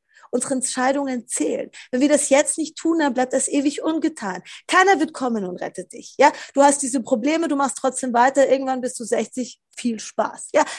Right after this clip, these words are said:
Es passiert einfach. Die Dinge gehen wirklich einfach so weiter, wenn wir nichts tun. Ja? Und diese Angst zu haben, dass wir unser Leben verschwenden und dass das Leben wirklich kurz ist, da hilft uns die Perspektive des Todes. Da gibt es einen kleinen Trick. Ja?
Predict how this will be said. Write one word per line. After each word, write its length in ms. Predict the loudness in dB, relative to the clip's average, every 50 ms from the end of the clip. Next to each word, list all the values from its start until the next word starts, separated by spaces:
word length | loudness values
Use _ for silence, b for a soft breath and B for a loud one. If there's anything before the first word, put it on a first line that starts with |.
| B
Es 100 | -4 -2
passiert 440 | 2 2 2 6 6 6 6 6 4
einfach. 320 | -2 -4 -4 -6 -10 -6
Die 100 | -4 0
Dinge 160 | 0 2 2 2
gehen 160 | 2 0 2
wirklich 320 | 2 0 0 -2 -6 -4 -4
einfach 220 | -4 -4 -4 -6
so 160 | -6 -4 -2
weiter, 240 | -2 -2 0 2 0
wenn 100 | 0 0
wir 100 | 0 -2
nichts 280 | -2 -4 -6 -8 -14 -16
tun. 320 | -12 -10 -10 -10 -10 -14 b b b b b _
Ja? 140 | 4 4 4 B B B B B
Und 120 | 2 4
diese 160 | 4 4 4 2 2
Angst 360 | 2 2 2 2 -2 -4 -4
zu 180 | -2 -4 -2 -2
haben, 260 | -2 -2 -2 -2 -4
dass 120 | -6 -2 0
wir 80 | 0
unser 160 | 4 4 4
Leben 400 | 4 4 2 2 2 2 2 0 -2 -6 _ _
verschwenden 460 | -8 -6 -6 -2 0 2 2 2 2 0
und 60 | -2
dass 140 | -4 -4 -6
das 140 | -10 -6
Leben 200 | -6 -6 -4 -4
wirklich 280 | -6 -8 -8 -10 -10 _
kurz 360 | -6 0 2 2 2 0 -4
ist, 200 | -8 -8 -8 -10 B B B B B _
da 80 | 0
hilft 300 | 2 4 4 4 4 2 -2
uns 80 | -4
die 80 | -6 -4
Perspektive 560 | -2 -2 -2 -2 -6 -10 -6 -4 -2 -2 0
des 180 | -2 -2 -6 -6
Todes. 420 | -2 0 0 2 0 -2 -6 -8 B B B B B
Da 60 | -4
gibt 100 | -2 -2
es 80 | -2
einen 140 | -2 -4 -4
kleinen 240 | -4 -6 -6 -6 -6
Trick. 320 | -2 0 0 0 -2 -4 _
Ja? 140 | 2 2 2